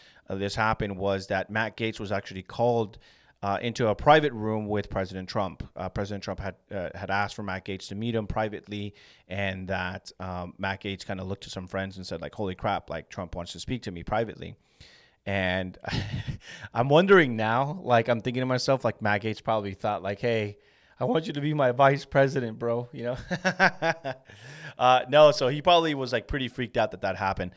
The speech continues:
Um, but n-, no, what, what actually ended up being asked of Matt Gaetz is like, "Hey, man, we need you to support Kevin McCarthy." And, and I think that Matt Gaetz was a little bit let down that that was the request of Trump. But, hey, it's no secret that Donald Trump has openly endorsed,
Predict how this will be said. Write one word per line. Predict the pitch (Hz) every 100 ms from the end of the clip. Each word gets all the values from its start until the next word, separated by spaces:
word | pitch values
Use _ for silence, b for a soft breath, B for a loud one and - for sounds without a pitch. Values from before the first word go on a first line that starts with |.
| B B B
Um, | 113 120 98 92 - _ b b b
but | 131 131 131
n-, | 123 123
no, | 120 147 175
what, | 110 117 110
what | 117
actually | 117 127 - 127
ended | 120 117
up | 113
being | 123 117
asked | 98 110 113 -
of | 104
Matt | 101 98
Gaetz | 98 98
is | 101
like, | 98
"Hey, | 117 110
man, | 104 104
we | 101
need | 113 117
you | 110
to | 104
support | - - 101 90 -
Kevin | - 95 87
McCarthy." | 87 87 90 - 82
And, | 80 80
and | - 90
I |
think | 87 104 95
that | 90
Matt | 85 90
Gaetz | - 90
was | - 87
a |
little | 90 92
bit | 87 73
let | 92
down | - 92 90
that | 85
that | 92
was | 90 90
the |
request | 87 92 - 95 -
of |
Trump. | 90 - 90 -
But, | 80 - B B B B
hey, | 143
it's | 131
no | 139 143
secret | - 143 147 151 -
that | 101
Donald | 110 113
Trump | 107 110
has | 110 104 -
openly | 120 117 113 107
endorsed, | 95 113 110 135 -